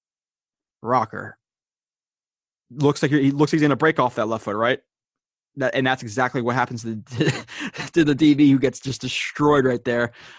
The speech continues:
Uh, uses that rocker step in a, a rocker step in a little bit different of a way that's typically used. Nice catch right here, um, extension, looking the ball in.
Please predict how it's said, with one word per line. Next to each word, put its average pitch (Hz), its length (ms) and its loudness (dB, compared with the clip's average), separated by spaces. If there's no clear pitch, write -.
Uh, 127 180 -2
uses 139 240 4
that 127 160 2
rocker 127 300 2
step 120 280 -2
in 120 120 -6
a, 113 120 -6
a 113 240 -6
rocker 127 360 0
step 120 180 -4
in 120 60 -4
a 113 40 -4
little 123 160 0
bit 117 140 -4
different 120 240 -4
of 113 60 -6
a 113 40 -4
way 117 120 0
that's 113 180 -4
typically 123 480 -6
used. 135 400 -2
Nice 127 300 -2
catch - 340 -6
right 147 140 0
here, 156 320 0
um, 117 180 -2
extension, 135 680 -4
looking 135 260 0
the 123 100 0
ball 127 360 2
in. 175 180 -2